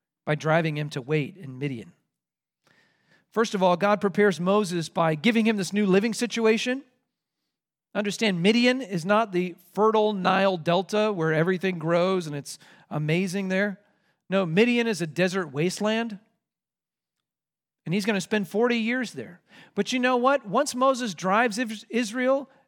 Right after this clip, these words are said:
out of Egypt, you know where he's gonna spend? Forty years in a wilderness just like this, leading God's people around.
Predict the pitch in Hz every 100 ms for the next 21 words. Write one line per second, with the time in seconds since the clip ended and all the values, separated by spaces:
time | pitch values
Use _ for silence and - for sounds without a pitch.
0 | - 214 233 220 233 269 - 160 196 254
1 | 254 208 254 - - 254 269 262 - _
2 | _ _ _ 160 190 196 180 185 180 -
3 | 160 175 143 127 170 180 175 165 - 156
4 | 165 160 202 160 - _ _ _ _ _
5 | _ _ _ - 190 165 131 123 147 -
6 | 170 135 110 98 95